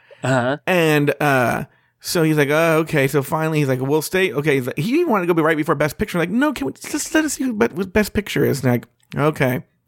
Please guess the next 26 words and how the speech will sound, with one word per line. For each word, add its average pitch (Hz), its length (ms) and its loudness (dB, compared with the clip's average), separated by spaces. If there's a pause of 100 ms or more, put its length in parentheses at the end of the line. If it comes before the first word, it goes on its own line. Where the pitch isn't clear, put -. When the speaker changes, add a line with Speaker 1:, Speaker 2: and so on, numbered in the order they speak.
(540)
Speaker 2:
So 170 140 -4
they 180 100 2
go 180 300 0
La 226 280 0
La 269 180 2
Land. 143 400 2
And 147 100 -2
he's 147 160 2
like, 151 160 0
"All 226 60 2
right, 190 120 2
come 196 100 -2
on, 226 40 2
let's 185 140 -2
go." 208 180 0 (400)
And 180 180 2
they're, 254 200 2
like, 254 200 -2
already, 196 320 2
like, 165 200 0
they 160 140 -2
run 151 460 0
out 196 180 0
the 165 80 -2
door. 139 440 -2 (260)
Okay. 139 440 0